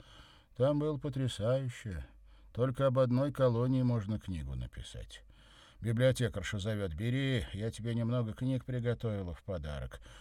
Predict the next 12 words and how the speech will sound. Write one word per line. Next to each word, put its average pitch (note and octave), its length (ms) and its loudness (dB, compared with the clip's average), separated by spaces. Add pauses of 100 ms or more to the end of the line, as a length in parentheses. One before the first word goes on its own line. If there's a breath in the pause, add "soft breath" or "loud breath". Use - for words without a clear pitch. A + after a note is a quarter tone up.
(120 loud breath)
Мастер F2 480 -6
подзывает: F2+ 560 -6
«Вот, G#2+ 320 -2
возьми, F#2 800 -2 (300 loud breath)
тебе A#2+ 320 0
может B2+ 320 0
пригодиться. A#2 720 -2
Диплом B2 500 -2
механика B2 600 0
по A#2+ 180 0
швейным B2 400 -2
машинам». B2+ 800 -2